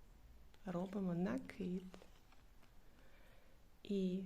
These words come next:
в ці ж дві лицьові петлі ми пров'язуємо ще одну лицьову. Ось так. Потім знімаємо. Далі у нас просто дві лицьові петлі, які йдуть всередині регланної лінії.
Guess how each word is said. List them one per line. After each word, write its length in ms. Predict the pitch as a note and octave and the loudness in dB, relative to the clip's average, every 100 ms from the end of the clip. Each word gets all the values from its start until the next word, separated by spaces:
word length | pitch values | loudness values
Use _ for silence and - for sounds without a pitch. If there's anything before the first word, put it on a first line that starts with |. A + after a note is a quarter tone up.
| - - | -2 -10
в 60 | |
ці 420 | - - G3 F3+ | -10 0 4 6
ж 140 | E3+ F3 - | 4 0 0
дві 260 | F#3 F3+ | 4 4
лицьові 600 | F#3 F#3+ F#3 - F#3+ F3+ | 4 -2 -6 -4 -2 0
петлі 720 | F#3 G#3+ - F3+ F3 G#3 D4 - - - - | -2 -4 -4 2 4 6 4 2 -8 -12 -2
ми 180 | F#3+ F#3 | 2 4
пров'язуємо 840 | F#3 F3+ F3+ G#3+ A#3 B3+ B3+ A#3 | 2 0 2 2 2 4 6 4
ще 420 | - - G3 F3 | 0 -4 -2 0
одну 200 | A3 B3 B3+ G#3+ | 2 2 0 -4
лицьову. 340 | G#3+ - A#3 - - - - - - - F#3+ | -4 -6 -6 -8 -16 -18 -18 -18 -18 -10 -8
Ось 200 | G#3+ - | -8 -10
так. 360 | - - - - - - - | -14 -14 -14 -14 -14 -14 2
Потім 360 | F#3+ G3 C#4 | 4 4 0
знімаємо. 460 | A#3+ G3 F3+ F#3 F3+ - - - - - - - - - - - - | 0 2 2 0 -4 -8 -14 -16 -16 -18 -16 -16 -14 -14 -14 -14 0
Далі 340 | F#3+ G3+ F3+ F3+ | 4 8 8 8
у 40 | |
нас 140 | F#3 F#3+ | 6 2
просто 380 | F#3+ F3+ - | -2 -2 -2
дві 200 | F#3 F3+ | 0 2
лицьові 480 | F3+ F3+ - F#3 F3+ F3+ | 4 2 -2 -4 -2 -2
петлі, 440 | F#3 F#3+ - F3+ | -2 -4 0 4
які 380 | F3+ A#3 C4 D#4 | 4 4 2 4
йдуть 240 | C#4+ D4 - | 4 4 0
всередині 840 | - C4+ C4 C4 C4 C4 C4 C4 | 2 6 8 8 8 8 10 10
регланної 680 | C4 B3+ B3+ B3+ B3 B3+ B3+ | 10 6 4 6 8 8 6
лінії. 540 | B3+ B3+ B3+ C4 C4 | 6 8 8 8 6